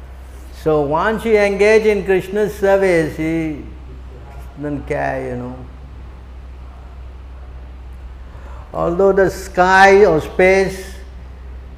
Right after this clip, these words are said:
is the resting place of everything, the sky does not mix with anything, nor is it entangled. Similarly, the sun is not at all attached to the water in which is reflected within the numerous reservoirs,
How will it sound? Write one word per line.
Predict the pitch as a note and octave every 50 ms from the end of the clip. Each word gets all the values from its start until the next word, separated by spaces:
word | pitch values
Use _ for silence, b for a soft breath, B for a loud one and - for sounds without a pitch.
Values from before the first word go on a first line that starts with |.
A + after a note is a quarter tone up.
| - - - - - - - -
is | D3 D#3 E3+ E3 D3+ D#3
the | D#3+ D#3
resting | D3 D#3 E3 F3 E3 - - G3 F#3 F#3 D#3+ F3+
place | F3+ F3 F3+ E3+
of | D3+ E3
everything, | D#3+ D#3 D#3 D#3+ F#3+ F#3+ - F3+ E3+ D#3+ D#3 D#3
the | D3 D3 C#3
sky | - - - E3 D#3+ E3 F3 F3
does | E3 E3 D#3+ - -
not | E3 D#3+ D#3+ E3 D#3+ D#3+
mix | D3+ D#3 E3 D#3 - -
with | E3 D3 C#3
anything, | C#3+ C3+ C#3 D#3 E3 D#3+ - D#3+ D#3 D3+ D3+
nor | C#3 C#3 C#3 C#3+
is | C#3 C3+
it | C#3
entangled. | C3+ B2+ B2 B2 - C#3 C#3 C#3 C#3 C3 B2 A2 - - -
Similarly, | - - D#3+ E3 F3 F3 F3 F3 E3+ E3+ E3+
the | E3 D3+ D#3 D3+
sun | - - - E3 D#3+ D#3+ D#3+ D#3+ D#3+ D#3+ D3+ C#3+ C3+
is | C#3 B2+ B2 D3+
not | D#3+ E3 E3 D#3+
at | D#3 D3+ D3
all | D3+ D3+ D3+ D3
attached | C3+ - - D3+ D#3 D#3 D#3 - -
to | D#3
the | C#3+ C#3 C#3
water | C3+ C3+ C#3 C#3+ C#3 C#3+ D3 C#3
in | C3+ C3+ C3
which | C3+ C3+
is | C3+ C3+ B2+ A#2+
reflected | B2 A#2+ A#2+ - D3 C3+ F3 F3 F3 D3+ C#3+ C3+ C3
within | C3 B2+ B2+ C3 B2+ B2
the | A#2+
numerous | A#2 B2 C#3 D#3 D#3+ D#3+ D#3 D#3 D#3 D3+ C#3
reservoirs, | C3+ C3 B2 B2 B2+ B2+ B2 B2 A#2+ A#2+ A#2+ A#2+ A#2+